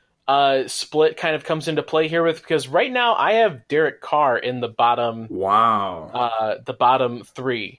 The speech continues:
Speaker 2: Okay.
Speaker 1: And, uh, so,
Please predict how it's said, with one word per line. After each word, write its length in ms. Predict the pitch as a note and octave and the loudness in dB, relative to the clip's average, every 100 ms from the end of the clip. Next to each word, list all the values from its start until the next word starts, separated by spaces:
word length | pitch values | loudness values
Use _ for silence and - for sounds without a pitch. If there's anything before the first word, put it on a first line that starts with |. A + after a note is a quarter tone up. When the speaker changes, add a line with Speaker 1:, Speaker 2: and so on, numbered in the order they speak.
| - | -4
Speaker 2:
Okay. 320 | A2 - A#3 A3 C3 | -2 -2 -4 -4 -4
Speaker 1:
And, 460 | C#3 C3 B2+ B2 | -4 -4 -6 -2
uh, 460 | C3 B2 A#2+ A#2 B2 _ _ _ _ _ - | 0 2 2 0 -4 _ _ _ _ _ -8
so, 520 | F3 E3+ D#3+ E3 | 2 6 6 4